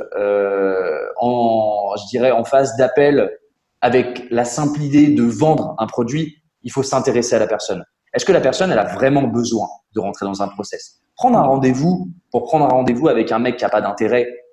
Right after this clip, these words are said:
pour cette solution, ça n'a aucun sens. Pourquoi ? Parce que t'as des chances que le mec ne vienne jamais au rendez-vous.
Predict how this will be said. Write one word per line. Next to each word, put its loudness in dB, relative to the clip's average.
pour -14
cette -8
solution, -6
ça -4
n'a 2
aucun 0
sens. -6
Pourquoi ? 2
Parce -2
que -4
t'as 0
des 0
chances -4
que -6
le 0
mec -6
ne -4
vienne -4
jamais -4
au -2
rendez-vous. -4